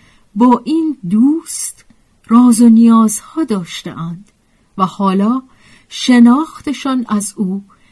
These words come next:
خیلی بیشتر از شناسایی شما از دوست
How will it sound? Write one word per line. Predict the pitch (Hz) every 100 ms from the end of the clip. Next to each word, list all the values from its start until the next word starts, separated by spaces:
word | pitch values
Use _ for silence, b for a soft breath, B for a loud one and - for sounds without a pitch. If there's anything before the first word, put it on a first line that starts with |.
| b
خیلی | _ - - 208 233 311 269 160 151
بیشتر | 151 135 - - 160
از | 151 - -
شناسایی | - 196 180 170 170 - 190 196 233 269
شما | 233 - 226 180 165 170 b b b b -
از | 175 - - 151 -
دوست | 208 277 254 - -